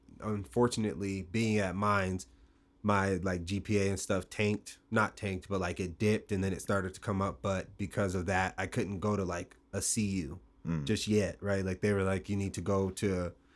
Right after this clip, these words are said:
Speaker 1: like, Metro or something, get your G P A up, and then we'll accept you into any of our programs."
Speaker 2: Yep.
Speaker 1: Um, U N C, on the other hand, they were like, "Well, we don't have an engineering program except, like, physics,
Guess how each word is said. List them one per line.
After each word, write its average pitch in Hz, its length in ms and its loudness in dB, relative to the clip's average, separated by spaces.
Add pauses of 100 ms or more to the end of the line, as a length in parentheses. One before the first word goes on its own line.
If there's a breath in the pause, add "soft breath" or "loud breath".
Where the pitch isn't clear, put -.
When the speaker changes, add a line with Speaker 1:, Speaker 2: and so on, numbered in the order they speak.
(160 soft breath)
Speaker 1:
like, 95 140 0
Metro 104 380 4
or 95 100 4
something, 92 480 0
get 101 200 0
your 98 220 2
G 101 240 -2
P 101 220 0
A 98 160 4
up, 95 180 0
and 98 200 -2
then 98 420 2
we'll 98 200 2
accept 95 440 0
you 101 80 0
into 95 440 0
any 107 180 2
of 90 120 0
our 90 100 2
programs." 87 720 -2
Speaker 2:
Yep. 80 200 0 (260 soft breath)
Speaker 1:
Um, 90 420 0 (400)
U 107 200 4
N 104 100 2
C, 135 220 8
on 110 160 8
the 107 60 4
other 101 180 0
hand, 104 400 2 (120)
they 107 120 4
were 95 100 0
like, 92 240 -2
"Well, 95 140 -2
we 113 140 6
don't 101 260 2
have 101 540 2 (220)
an 101 120 -2
engineering 98 480 0
program 92 480 -2
except, 101 400 0
like, 95 180 -6
physics, 98 480 -2